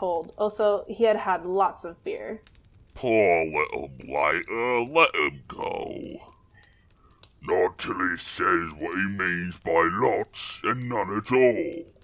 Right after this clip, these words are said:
Speaker 1: said Bert.
Speaker 2: "I don't want to have me throat cut in me sleep. Hold his toes in the fire till he talks." "I won't have it,"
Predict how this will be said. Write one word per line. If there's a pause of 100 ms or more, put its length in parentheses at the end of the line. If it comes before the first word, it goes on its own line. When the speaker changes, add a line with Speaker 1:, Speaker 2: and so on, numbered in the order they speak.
(200)
Speaker 1:
said
Bert. (800)
Speaker 2:
"I
don't
want
to
have
me
throat
cut
in
me
sleep. (500)
Hold
his
toes
in
the
fire
till
he (100)
talks." (920)
"I
won't
have
it,"